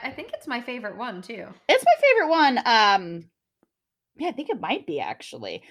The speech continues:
Speaker 2: So that actually leads in nicely to the next one, which is the rum. And I saved this one for last in terms of the ones that I tried because I thought this would be my favorite. 'Cause I've tried rum. Every,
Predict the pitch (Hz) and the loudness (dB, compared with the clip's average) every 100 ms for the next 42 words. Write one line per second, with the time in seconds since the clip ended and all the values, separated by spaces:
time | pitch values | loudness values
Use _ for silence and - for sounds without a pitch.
0 | _ _ - 302 247 226 _ - 269 427 | _ _ 2 4 4 2 _ 6 6 6
1 | - 294 254 254 208 190 202 233 220 214 | 2 -4 -4 -4 -4 -4 -4 -4 -8 -8
2 | 202 165 185 - - 202 185 170 190 180 | -8 -6 -4 -6 -6 -4 -2 -4 -8 -10
3 | - 185 170 143 180 - 220 170 160 180 | -10 -8 -8 -2 2 4 2 0 -8 -4
4 | 190 311 - 359 202 226 285 277 254 - | -2 -2 -2 -4 -4 -6 -2 -2 -2 -10
5 | _ - 196 175 156 247 - 196 220 196 | _ -4 -2 0 2 2 0 -8 -10 -8
6 | 185 175 170 175 180 170 147 - 170 196 | -8 -8 -6 -6 -4 -6 -6 -2 0 0
7 | 175 226 302 349 349 247 220 202 190 180 | -4 0 4 4 4 0 -2 -8 -10 -8
8 | 165 151 196 - 220 156 - 233 320 427 | -6 -6 -8 -4 -2 -2 -8 2 4 4
9 | - 339 285 196 208 208 202 _ _ _ | 2 2 2 2 2 2 0 _ _ _
10 | _ - 330 330 359 339 285 262 | _ 4 4 4 2 0 -2 -6